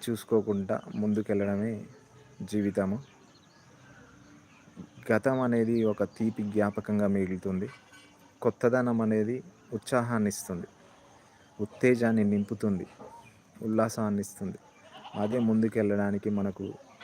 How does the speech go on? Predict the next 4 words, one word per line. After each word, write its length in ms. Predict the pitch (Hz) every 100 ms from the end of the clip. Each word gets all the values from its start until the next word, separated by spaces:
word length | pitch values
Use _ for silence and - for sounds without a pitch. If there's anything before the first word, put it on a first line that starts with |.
| - - - - - - - 101
మనసుకు 680 | 104 104 110 120 127 120 - -
ఆయునిచ్చి 640 | 104 107 113 107 - - - _ _ _ -
పరుగు 220 | 110 110
తీసుకొచ్చేస్తుంది. 960 | 110 110 104 _ - - 92 - 101 -